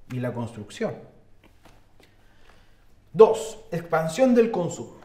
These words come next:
A partir de esta época va, se va a reproducir la famosa, o la llamada, perdón, di-, o mejor dicho, la sociedad de consumo. ¿Y cómo se esa, o, y en cuál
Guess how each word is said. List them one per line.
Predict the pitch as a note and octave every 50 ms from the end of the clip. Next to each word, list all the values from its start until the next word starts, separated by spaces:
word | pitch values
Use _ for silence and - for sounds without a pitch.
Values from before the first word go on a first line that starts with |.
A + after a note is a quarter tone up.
| - - - _ - - -
A | - D3+
partir | D#3 E3+ - - B3+ A#3+
de | B3+
esta | B3 B3 - A3+ A3+
época | G3 G3+ A#3 G#3 G3+ G#3+ G3+
va, | F3 F#3 G3 G3 G3+ G3+ F#3+ G3 - - - - - - - - - - -
se | - - D#3
va | E3+ G#3
a |
reproducir | A3 A3+ G#3 A3+ G3 F3 E3 - - A#3 A3
la | G#3 E3
famosa, | - F3 E3 F3 G#3 A3 G3+ - - B3 B3 A3 -
o | D3 D3
la | C#3+ C#3+ C#3
llamada, | C#3 C#3+ D3+ G3+ A3+ E3 A#2 A2 A2+
perdón, | A2+ A#2 A#2+ B2 B2+ C3 C3+ D3
di-, | D#3+ - - - -
o | G2+
mejor | G#2 G#2+ - B2+ A#2+
dicho, | C#3+ C3+ - - E3 - - - - - - - - -
la | - E3 D#3+
sociedad | E3 F#3+ F#3 - G3+ G3+ G3+
de | G3 F3+
consumo. | F3+ F3 E3 - - B3+ A3+ E3 B2 - - - - - - - - - - - - - - - - - - - - - - - - - - - - -
¿Y | G3
cómo | - - E4 E4 D4+ C4 -
se | - A3+ A3+
esa, | A3 F#3 F3+ F3 E3 - F3
o, | D#3 D3 - - -
y | G#3+ F3+ E3+
en | E3+ E3+ E3 - - - -
cuál | C4+ C#4+ C#4 B3+ A3 -